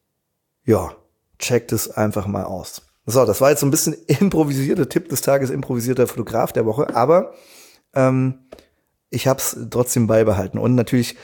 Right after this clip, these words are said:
gibt's es auch in den nächsten Wochen. Habt ihr irgendjemanden, den ich mir mal anschauen sollte, also irgendeinen Fotograf, wo ihr der Meinung seid, boah, das muss der Markus unbedingt mal gesehen haben, das, äh, sollte man allen anderen auch mal ans Herz legen, dann schreibt mir auch, wie gesagt, dazu gerne eine Nachricht und dann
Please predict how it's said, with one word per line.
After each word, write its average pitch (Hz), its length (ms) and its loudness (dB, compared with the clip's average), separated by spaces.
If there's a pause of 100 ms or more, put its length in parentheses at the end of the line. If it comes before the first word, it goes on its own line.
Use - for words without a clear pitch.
(240)
gibt's 123 220 -4
es 110 100 -2
auch 107 300 0
in 113 100 -6
den 110 80 0
nächsten 107 320 -4
Wochen. 95 300 -6
Habt - 180 -2
ihr 208 140 4
irgendjemanden, 156 580 0
den 135 140 0
ich 143 100 -2
mir 139 60 0
mal 120 140 2
anschauen 143 380 0
sollte, 127 280 2
also 117 160 -2
irgendeinen 147 260 2
Fotograf, 131 460 -2
wo 123 40 2
ihr 117 40 -2
der 113 80 2
Meinung 113 240 0
seid, 113 240 0 (320)
boah, 78 100 -2
das 85 160 -6
muss 117 140 -2
der 113 80 2
Markus 110 340 0
unbedingt 123 280 0
mal 113 140 2
gesehen 120 360 2
haben, 117 320 2 (380)
das, - 240 -10
äh, 107 340 -6 (260)
sollte 120 340 2
man 110 320 0 (200)
allen 113 220 0
anderen 113 260 2
auch 120 160 2
mal 120 80 2
ans 110 180 -2
Herz 113 180 -2
legen, 110 220 -2
dann 139 200 2
schreibt - 280 0
mir 131 160 2
auch, 120 200 0
wie 120 60 2
gesagt, 110 360 -4 (180)
dazu 123 320 2
gerne 110 220 4
eine 104 160 0
Nachricht 104 400 -4
und 101 160 -4
dann 104 180 -4